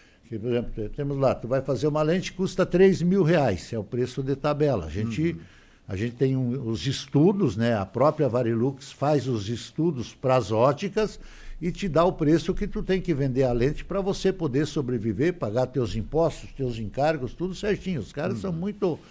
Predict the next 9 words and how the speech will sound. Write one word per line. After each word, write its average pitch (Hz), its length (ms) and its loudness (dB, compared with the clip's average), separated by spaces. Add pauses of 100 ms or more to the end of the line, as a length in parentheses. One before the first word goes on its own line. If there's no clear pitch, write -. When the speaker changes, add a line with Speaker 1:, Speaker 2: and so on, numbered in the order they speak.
Speaker 2:
Uhum. 151 140 -8 (120)
Speaker 1:
muito, 156 420 0
muito 143 380 -4
organizados, 143 880 0
né? 107 120 0
E 98 40 -4
são 113 180 -6
muito 135 300 -6
profissionais. 139 760 -2